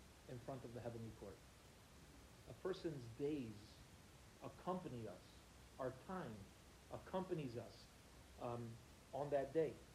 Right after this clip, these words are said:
Okay? So that's what it means outside of context. In context, it means the days were coming close, means he realized that his, you know, his time living at this address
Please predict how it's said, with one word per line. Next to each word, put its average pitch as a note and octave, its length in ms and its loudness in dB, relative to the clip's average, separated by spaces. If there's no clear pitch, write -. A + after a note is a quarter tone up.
Okay? D3 180 8
So C3+ 200 6
that's E3 200 4
what E3+ 100 8
it D#3 100 2
means D3 240 0
outside D#3 400 6
of A2+ 160 -2
context. A#2 420 -2
In B3 80 2
context, D#3+ 440 2
it C3+ 80 0
means C#3 240 -4
the B2+ 80 -2
days C3 280 2
were B2 100 0
coming B2 260 -2
close, G3+ 220 4
means F#3 200 -2
he F#3+ 100 2
realized D#3+ 340 2
that C3+ 220 6
his, C#3 100 2
you D3 60 0
know, B2 200 4
his D#3+ 140 6
time F3 360 8
living E3 300 10
at C#3 160 4
this E3 200 12
address C#3 440 8